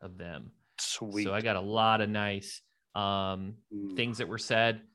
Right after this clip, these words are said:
Speaker 1: Um, I tried to build as much on the project management side as possible. I think I was
Speaker 2: Mm.
Speaker 1: using Basecamp and, at the time to do, you know, I,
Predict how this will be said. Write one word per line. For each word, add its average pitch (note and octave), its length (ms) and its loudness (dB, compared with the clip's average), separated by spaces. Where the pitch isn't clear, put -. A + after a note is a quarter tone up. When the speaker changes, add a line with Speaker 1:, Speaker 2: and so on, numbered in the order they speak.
Speaker 1:
Um, G2 640 0
I A#2 60 -6
tried C#3 300 4
to B2+ 60 0
build A2+ 360 4
as G#2+ 160 -6
much G#2+ 300 2
on G#2 100 0
the F#2 80 -4
project G#2 420 -4
management G2+ 380 -6
side G2 240 -2
as - 80 -10
possible. F#2+ 360 -8
I G2 60 -4
think F#2+ 180 -10
I F#2 80 -4
was F#2+ 120 -8
Speaker 2:
Mm. - 80 -6
Speaker 1:
using F#2+ 180 -8
Basecamp G2+ 540 -8
and, G2 180 -6
at F#2 140 -12
the G2 80 -8
time G2 440 -6
to G2+ 80 -6
do, G2+ 400 -4
you G#2 80 -8
know, F#2 160 -6
I, G#2+ 100 -6